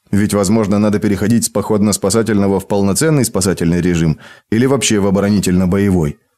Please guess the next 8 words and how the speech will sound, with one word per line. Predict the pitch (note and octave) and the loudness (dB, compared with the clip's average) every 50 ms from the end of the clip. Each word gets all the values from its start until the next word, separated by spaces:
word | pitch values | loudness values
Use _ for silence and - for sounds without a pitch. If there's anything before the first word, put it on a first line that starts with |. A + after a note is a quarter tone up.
| _ _ _ _ | _ _ _ _
«Ура! | G#2 G#2+ A2 G#2 G2 G2+ G2 E2 - - _ _ _ _ | -2 -2 0 0 0 -2 -2 -4 -6 -10 _ _ _ _
Убить | - C#3+ D3 C#3+ B2 A#2 D#3+ F3+ F#3 E3 - | 0 0 2 2 2 2 2 2 2 0 -2
всех | - - - F3 F3+ E3+ - - | -4 -2 0 0 0 0 -2 -4
человеков!» | - - - D#3+ D#3 D#3 D3 C3+ C#3 D3 B2+ F#2 - F#2 D#2+ - - _ _ _ _ _ _ - | -4 -2 0 2 2 2 2 2 2 2 0 0 -2 -4 -6 -6 -6 _ _ _ _ _ _ -4
Снова | - A#2+ A#2 G#2 G2 F#2+ | -2 0 0 0 0 0
прорезался | - G2 G#2 G#2 G#2+ G#2+ G2+ G#2 G2 F2+ G2 F#2+ | 0 0 0 2 2 0 2 0 0 0 0 0
знакомый | F#2 F#2 F#2+ F#2 - G2+ F#2+ F#2+ F#2 | 0 0 0 0 0 0 0 2 2
голосок. | G2+ G#2 G#2+ G#2+ G#2 - F2 D#2+ - | 2 2 2 0 0 0 -2 -4 -4